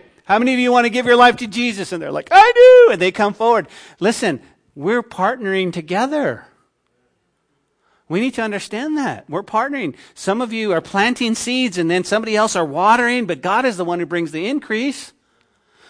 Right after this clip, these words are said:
That's what I, I go to the, guys, listen, I go to these churches, and, and, and, and I love my brothers, and I love these churches, but, but we're so weak in giving an invitation that when I get there, and I say, "Listen, I'm gonna give an invitation,"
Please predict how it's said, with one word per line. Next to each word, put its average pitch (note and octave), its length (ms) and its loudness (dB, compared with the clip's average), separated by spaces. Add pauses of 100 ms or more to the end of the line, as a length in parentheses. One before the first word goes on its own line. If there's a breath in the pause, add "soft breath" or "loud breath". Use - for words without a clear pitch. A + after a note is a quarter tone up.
(120)
That's A3+ 200 -4
what B3+ 120 -2
I, A#3+ 180 0
I B3 120 0
go C4+ 180 0
to C4+ 80 -2
the, B3 120 -4
guys, A3+ 360 -6
listen, A#3+ 240 -4
I A#3 80 -2
go B3 120 -4
to B3 80 -4
these A3+ 220 -6
churches, A#3 480 -2 (320 loud breath)
and, E3 220 -4
and, F3+ 340 -2
and, F3 260 -4
and F#3 160 -2
I E3 80 0
love G3 300 2
my A3 180 -2
brothers, G#3+ 360 -2
and E3 100 -4
I D#3 40 -2
love G3 220 -2
these G#3 160 -8
churches, G#3+ 400 -8
but, E3 220 -4 (280 loud breath)
but F#3+ 140 -4
we're F3+ 140 -4
so A#3+ 320 -2
weak A3+ 380 -6
in F#3 140 -6
giving G#3 220 -6
an F#3 120 0
invitation G3 640 -4
that F3+ 120 -2
when E3 120 -2
I B3 160 2
get G3 240 -2
there, F3 260 2 (240 loud breath)
and F3 80 -6
I F#3+ 60 -4
say, F#3 160 -4
"Listen, G#3+ 280 -2
I'm F3+ 60 2
gonna A3+ 140 -4
give G3+ 160 -4
an G3 80 0
invitation," F#3+ 720 -2